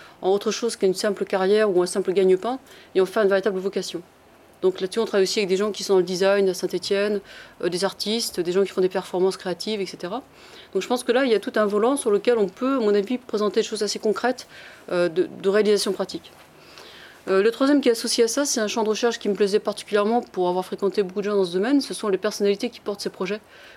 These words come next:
que moi j'appelais les passeurs dans mon bouquin. En fait, ce sont les hackers, ce sont les geeks,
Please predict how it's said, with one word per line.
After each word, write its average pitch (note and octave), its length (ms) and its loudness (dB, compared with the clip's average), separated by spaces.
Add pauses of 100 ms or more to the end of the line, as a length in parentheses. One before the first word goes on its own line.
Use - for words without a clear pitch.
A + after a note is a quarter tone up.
que - 80 -6
moi G#3 140 2
j'appelais G#3 240 2
les F#3+ 80 4
passeurs A3 400 2
dans G3 80 6
mon F#3 80 6
bouquin. G3+ 320 -4 (500)
En F#3 100 -2
fait, A#3 160 0
ce - 60 -6
sont G3+ 160 -2
les F#3 140 6
hackers, G#3 400 2
ce - 100 -8
sont F#3+ 120 0
les F3+ 140 2
geeks, A#3+ 280 -4